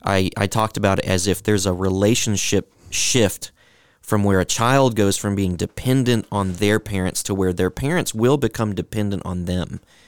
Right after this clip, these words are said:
in many cases. And I, I'd even talked to people on Sunday morning who, you know, an elderly gentleman who's ninety-one years old told me that he only gets to come when hi-,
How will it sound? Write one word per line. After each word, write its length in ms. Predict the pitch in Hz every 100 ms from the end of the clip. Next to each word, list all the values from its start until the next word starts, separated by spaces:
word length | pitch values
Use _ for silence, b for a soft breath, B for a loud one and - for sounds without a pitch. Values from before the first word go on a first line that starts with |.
| b b
in 160 | 101
many 160 | 95 82
cases. 420 | 92 82 - 87
And 220 | 90 95 -
I, 240 | 101 101 - b b b b -
I'd 180 | 98 113
even 220 | 104 98
talked 220 | 107 -
to 80 | 101
people 440 | 107 107 101 107 _ _ _ _ _ -
on 100 | 92
Sunday 300 | 92 101 101
morning 480 | 95 98 120 - - -
who, 340 | 104 90 85 - b b b b -
you 60 |
know, 180 | 90 87
an 120 | 87
elderly 480 | 90 95 95 98 92 - 98
gentleman 380 | 101 98 98
who's 140 | 95 92
ninety-one 440 | 95 98 95 98
years 240 | 95 95 98
old 200 | 101 92
told 220 | 101 98
me 140 | 98
that 260 | 92 90 - b b b b
he 200 | 113 104
only 220 | 104 107
gets 220 | 104 -
to 100 | 101
come 300 | - 113 104
when 140 | 98
hi-, 120 | 95